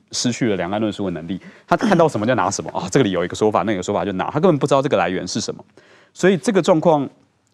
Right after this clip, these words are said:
我觉得是我们，我们的麻烦。那回到刚刚姚文智或这个油，油麻沟十五号的问题，我觉得像油麻沟十五号这样的作品，或者我写的小说，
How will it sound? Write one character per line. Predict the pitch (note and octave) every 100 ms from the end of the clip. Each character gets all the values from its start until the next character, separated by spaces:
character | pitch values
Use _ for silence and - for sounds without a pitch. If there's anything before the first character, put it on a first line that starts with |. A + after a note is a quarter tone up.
| _ _
我 | A2+
觉 | C3
得 | C#3+
是 | F#3+
我 | C#3+ F#2
们， | F#2 E2+ _
我 | A2
们 | G2 G#2+
的 | A2 G2
麻 | G2+ F2
烦。 | A2 - D3+
那 | F3 - - _
回 | - A#2+
到 | D#3
刚 | D3
刚 | C#3 C#3+
姚 | A2
文 | G#2 G2+
智 | A#2+
或 | A2+ G#2+ G#2 F2+
这 | -
个 | G2+ F#2
油， | F#2+
油 | A2+
麻 | A2
沟 | A2
十 | A2 G2
五 |
号 | F#2+
的 | F2+
问 | F#2 F2
题， | - -
我 | -
觉 | F#3
得 | G3+
像 | A#3 G3+ F3+
油 | C#3
麻 | D3 D3+
沟 | D#3+
十 | B2
五 | A2
号 | A#2
这 | A#2
样 | F#2+
的 |
作 | A2+ F#2+
品， | G2 F2+
或 | A#2+
者 | A2+
我 | G#2+
写 | F#2
的 | F2
小 | E2+
说， | D#2+ F#2+